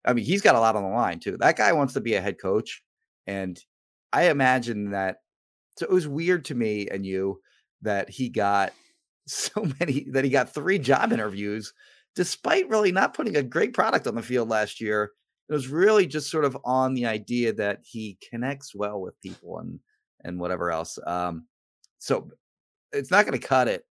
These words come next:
I would imagine, for other teams around the league if he has two straight years where the, his defensive unit kinda underperforms. So, uh, it's all there for him.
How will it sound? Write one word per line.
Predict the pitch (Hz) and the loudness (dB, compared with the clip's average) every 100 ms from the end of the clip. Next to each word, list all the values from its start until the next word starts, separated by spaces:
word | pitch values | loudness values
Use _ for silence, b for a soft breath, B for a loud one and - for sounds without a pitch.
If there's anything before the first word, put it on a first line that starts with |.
| - | -8
I | - 110 | -2 -2
would | 104 | -2
imagine, | 104 113 104 98 95 - - | -2 -4 -4 -6 -10 -16 -10
for | 107 98 | -6 -4
other | 101 101 | -4 -6
teams | - 110 98 | -6 -6 -4
around | 101 | -4
the | 95 | -4
league | 98 98 85 - | -2 -4 -6 -10
if | 92 | -10
he | 104 | -6
has | 95 - | -6 -8
two | - 147 135 | -10 0 0
straight | 135 - 113 | 0 -4 -4
years | 107 131 117 101 101 - _ _ _ | -2 0 2 0 -2 -12 _ _ _
where | - 104 101 98 95 - _ _ 107 | -4 0 2 2 0 -4 _ _ -8
the, | 98 95 90 _ _ _ _ | -4 -4 -6 _ _ _ _
his | 107 107 | -12 -12
defensive | 110 123 120 - | -10 -8 -8 -6
unit | 117 156 123 123 _ _ _ _ _ _ _ - | -6 -2 -2 -4 _ _ _ _ _ _ _ -10
kinda | 127 139 | -6 -4
underperforms. | 139 147 139 - 139 127 95 | -2 -4 -6 -8 -4 -4 -6
So, | - 107 101 - b b b - | -2 0 0 -4 b b b -4
uh, | 101 101 | -2 0
it's | 107 | 4
all | 156 147 | 4 6
there | 135 127 | 6 4
for | 135 127 123 | 2 2 2
him. | 120 | -2